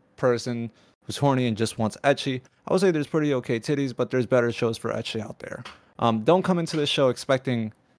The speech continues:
an ecchi. I think that's the wrong way to look at it. I think you should come into the show expecting a comedy,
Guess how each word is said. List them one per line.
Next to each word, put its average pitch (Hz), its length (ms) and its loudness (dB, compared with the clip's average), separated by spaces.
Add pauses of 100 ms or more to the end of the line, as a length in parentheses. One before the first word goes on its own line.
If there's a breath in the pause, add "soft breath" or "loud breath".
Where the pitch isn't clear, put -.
(720)
an 113 160 0
ecchi. 135 260 2
I 131 60 6
think 123 180 -2
that's - 180 -4
the 123 60 -4
wrong 107 200 2
way 101 100 0
to 95 80 -4
look 110 220 -2
at 165 80 2
it. - 180 -4
I - 80 -4
think 113 120 2
you 110 60 0
should 123 140 -4
come 123 120 -2
into 113 140 -2
the 113 80 0
show 110 180 0
expecting 107 380 -4
a 101 80 -6
comedy, 147 460 0